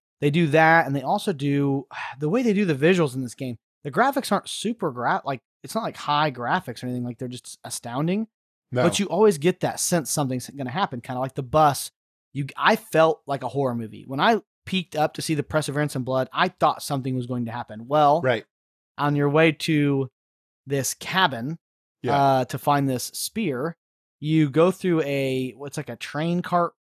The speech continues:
Speaker 1: trolley thing that's on its side. I,
Speaker 2: Yeah,
Speaker 1: how
Speaker 2: so,
Speaker 1: you'd
Speaker 2: so the
Speaker 1: explain
Speaker 2: whole
Speaker 1: it?
Speaker 2: way there, you're, you're following train tracks, and it, there's trains derailed. So there was some big seismic event,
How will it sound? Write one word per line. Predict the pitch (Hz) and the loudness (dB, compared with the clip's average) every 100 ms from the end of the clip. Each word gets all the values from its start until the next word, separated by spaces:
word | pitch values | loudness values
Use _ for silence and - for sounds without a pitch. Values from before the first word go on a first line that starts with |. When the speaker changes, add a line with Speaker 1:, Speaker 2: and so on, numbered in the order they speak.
| _ _ - | _ _ -4
Speaker 1:
trolley | 151 160 175 175 | 4 6 6 2
thing | - 175 175 | 0 0 2
that's | 175 - | 0 2
on | 170 170 | 0 0
its | - | -2
side. | 160 160 170 170 165 - | 0 0 2 0 -4 -8
I, | 117 69 - - 147 | -14 -14 -20 -12 4
Speaker 2:
Yeah, | 170 143 | 6 6
Speaker 1:
how | 160 | 4
Speaker 2:
so, | 165 | 2
Speaker 1:
you'd | 147 - | 0 2
Speaker 2:
so | 160 | 6
the | 151 | 6
Speaker 1:
explain | 170 | 6
Speaker 2:
whole | 214 | 6
Speaker 1:
it? | |
Speaker 2:
way | 202 156 | 6 8
there, | 160 156 | 8 8
you're, | 127 131 - | 6 0 -2
you're | 131 131 | -2 0
following | 139 147 139 123 | 4 4 2 0
train | - 135 131 | -2 -2 -2
tracks, | 107 98 - - - | -2 -2 -4 -10 -4
and | 143 143 139 139 | -2 0 -2 -6
it, | - 170 151 | -2 2 4
there's | 160 143 | 4 4
trains | - 190 147 | -2 0 0
derailed. | 139 127 139 107 90 - | 0 2 2 2 -2 0
So | 143 143 | 2 2
there | 143 151 | 6 6
was | 147 143 | 6 4
some | 156 151 | 2 2
big | 147 | 0
seismic | - 143 143 135 139 | 2 4 4 0 -2
event, | 131 127 131 123 | 0 0 0 -4